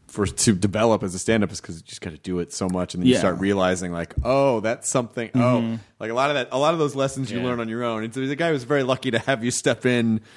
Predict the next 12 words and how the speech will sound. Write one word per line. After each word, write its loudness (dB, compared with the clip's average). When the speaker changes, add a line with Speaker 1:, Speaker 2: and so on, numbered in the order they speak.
Speaker 1:
and 0
give 2
him 2
an -2
alternative 0
point 0
of -4
view 2
for -2
all -4
the -2
other, -2